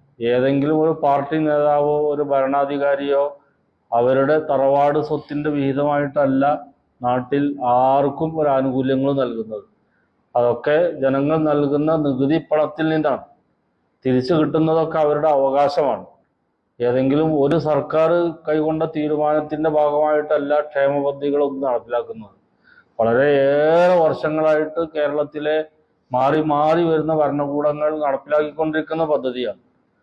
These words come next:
അതിന് കാലാനുസൃതമായിട്ട് ചെറിയ ചോ-, തോതിലുള്ള വർധനവ് വരുത്തുക എന്നുള്ളത് മാത്രമാണ്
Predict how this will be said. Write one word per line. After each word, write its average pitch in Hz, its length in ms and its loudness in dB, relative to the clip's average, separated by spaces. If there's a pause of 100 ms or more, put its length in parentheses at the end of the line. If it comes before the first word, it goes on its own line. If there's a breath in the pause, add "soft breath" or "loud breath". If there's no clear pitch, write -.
(500)
അതിന് 113 200 2 (100)
കാലാനുസൃതമായിട്ട് 170 1080 0 (180)
ചെറിയ 160 240 0 (140)
ചോ-, 175 200 -2 (200)
തോതിലുള്ള 165 440 0 (100)
വർധനവ് 160 460 2
വരുത്തുക 170 380 -2
എന്നുള്ളത് 170 280 2 (120)
മാത്രമാണ് 156 560 0